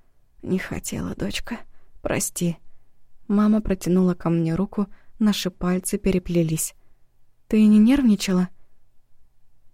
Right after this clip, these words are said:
"Нервничала", встрял Ваня.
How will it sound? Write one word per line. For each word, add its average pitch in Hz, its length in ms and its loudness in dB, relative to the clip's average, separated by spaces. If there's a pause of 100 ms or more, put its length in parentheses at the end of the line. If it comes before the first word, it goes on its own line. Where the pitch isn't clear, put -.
(160)
"Нервничала", 156 800 4 (400)
встрял 180 400 0
Ваня. 160 380 2